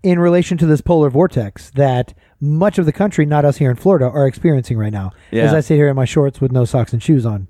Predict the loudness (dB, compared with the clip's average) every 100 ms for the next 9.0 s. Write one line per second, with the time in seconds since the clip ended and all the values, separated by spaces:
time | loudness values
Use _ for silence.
0 | _ 0 2 2 0 0 -2 0 0 0
1 | 0 0 0 -2 -2 -2 -2 -2 -2 -2
2 | -2 -2 -2 0 2 2 0 -4 0 2
3 | 2 2 2 0 0 0 2 2 2 0
4 | 0 2 2 0 -2 -2 0 0 0 -4
5 | -2 0 0 0 2 2 2 0 0 0
6 | 0 0 -2 -2 -2 -2 -2 -2 0 0
7 | 0 -2 -2 -2 -2 0 0 0 0 0
8 | -2 -2 -4 -2 0 2 2 0 0 -2